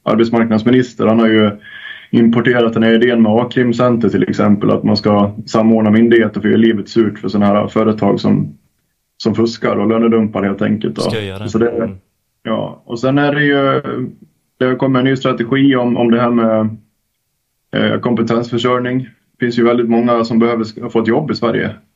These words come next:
Speaker 1: eh, som har fel kompetens. Och så finns det branscher som, eh, skriker efter arbetskraft som inte får ta på någon arbetskraft. Det är också viktigt. Sen har vi ju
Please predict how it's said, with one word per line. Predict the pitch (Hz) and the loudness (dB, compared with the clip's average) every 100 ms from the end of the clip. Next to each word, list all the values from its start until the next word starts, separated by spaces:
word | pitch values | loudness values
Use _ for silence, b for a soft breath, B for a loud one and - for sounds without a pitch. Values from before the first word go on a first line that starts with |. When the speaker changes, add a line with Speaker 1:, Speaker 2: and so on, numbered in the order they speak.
| 107 | -4
Speaker 1:
eh, | 107 107 | -2 -2
som | 113 113 | 0 0
har | 107 | 0
fel | 120 117 | 0 0
kompetens. | 110 101 120 139 135 - _ _ _ - | -2 -2 -4 -4 -8 -16 _ _ _ -8
Och | 110 | 0
så | |
finns | 123 117 | 0 0
det | |
branscher | 113 113 127 127 | 0 0 0 -2
som, | 127 113 | 0 0
eh, | 110 | 0
skriker | 110 117 120 120 | -2 0 -2 -2
efter | 110 107 - 107 104 - | -4 -4 -4 -2 -2 0
arbetskraft | 117 113 - 127 127 | 0 0 -2 -4 -2
som | - 107 | 0 0
inte | 107 | 0
får | 101 | -2
ta | 110 | -4
på | 117 | -2
någon | 120 117 | -2 -2
arbetskraft. | 113 110 127 123 - | -4 -4 -4 -4 -2
Det | |
är | 127 | -2
också | 123 113 | 0 0
viktigt. | 123 123 - - - | 0 -2 -8 -8 -8
Sen | - 120 | -4 0
har | 123 | 0
vi | 123 120 | 2 0
ju | 120 117 | 0 -2